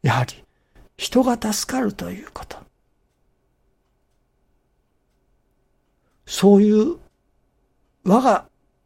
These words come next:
身を削ってでも人が助かることのためにというような、そういう天の心が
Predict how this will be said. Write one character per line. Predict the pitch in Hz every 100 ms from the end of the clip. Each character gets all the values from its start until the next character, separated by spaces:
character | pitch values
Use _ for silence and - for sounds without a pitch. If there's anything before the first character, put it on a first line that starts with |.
| _
身 | 180 240
を | 285 - -
削 | - 190 240
っ |
て | 220 - -
で | 226 311
も | 247 - _ _ - -
人 | - - 233
が | 240 214
助 | 226 208 -
か | 254
る | 269
こ | 226 220
と | 247
の | 254
た | - 185
め | 208 208
に | 202 - _ _ _ _ _ _ -
と | 180 190
い | 220 294
う |
よ | 320 349
う | 143
な、 | 135 - - _ _ _ _ - _ -
そ | - - 220 254
う |
い | 247 262 294
う | - _ _ _ -
天 | 208 165
の | 135
心 | 131 - - -
が | - -